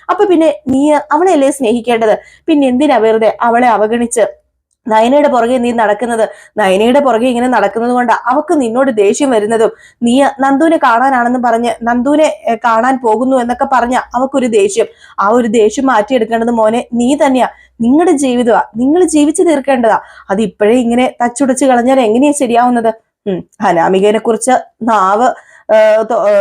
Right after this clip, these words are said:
നാവടക്കാതെ സംസാരിക്കുന്നുണ്ടല്ലോ എന്റെ വല്യമ്മ. ഞാനൊരു കാര്യം പറയട്ടെ, ഒരിക്കല് തിരിച്ചറിയും ഈ വല്യമ്മ, ഈ വല്യമ്മ അപ്പം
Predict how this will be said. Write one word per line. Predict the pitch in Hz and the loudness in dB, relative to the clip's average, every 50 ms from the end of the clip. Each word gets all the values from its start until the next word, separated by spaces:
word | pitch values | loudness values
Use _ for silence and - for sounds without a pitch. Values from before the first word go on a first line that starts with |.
| 196 190 | 0 0
നാവടക്കാതെ | 208 202 185 185 214 247 254 254 226 - 240 240 233 262 254 - - - | -2 -2 0 0 0 -2 -2 -4 -2 -2 -2 -2 -2 -2 -4 -6 -10 -10
സംസാരിക്കുന്നുണ്ടല്ലോ | - 233 214 190 185 - 214 214 233 220 277 269 269 247 233 247 269 277 269 | -8 -6 -6 -4 -2 0 0 0 0 0 -2 -2 -2 -2 -2 -2 0 0 0
എന്റെ | 262 254 | -2 -2
വല്യമ്മ. | 254 247 240 233 233 233 233 226 240 - _ _ _ _ _ - | -2 -2 -2 -2 -2 -2 -2 -4 -4 -6 _ _ _ _ _ -4
ഞാനൊരു | 202 196 196 202 214 226 | -2 -2 0 0 0 0
കാര്യം | 226 240 214 196 202 220 262 262 | 0 0 0 2 2 2 0 0
പറയട്ടെ, | 262 240 233 226 214 220 185 196 180 - _ _ - | 0 2 2 0 0 0 -2 -2 -4 -10 _ _ -6
ഒരിക്കല് | 196 190 190 175 - 208 214 220 - - _ - | -6 -4 -4 -4 -2 -2 -2 -2 -2 -4 _ -6
തിരിച്ചറിയും | 233 220 214 247 - - 302 233 226 226 214 - - _ _ _ _ | -4 -4 -4 -2 -2 0 0 2 2 0 -2 -2 -4 _ _ _ _
ഈ | 185 190 202 208 | -6 -4 -2 0
വല്യമ്മ, | 214 196 196 196 208 220 208 185 - - - _ _ _ - 190 | 0 0 0 0 0 0 0 -2 -4 -8 -14 _ _ _ -10 -6
ഈ | 190 208 | -2 0
വല്യമ്മ | 220 220 214 226 233 233 240 | 0 0 2 0 0 0 0
അപ്പം | 240 202 202 - 240 226 | 0 -2 -2 -2 -4 -4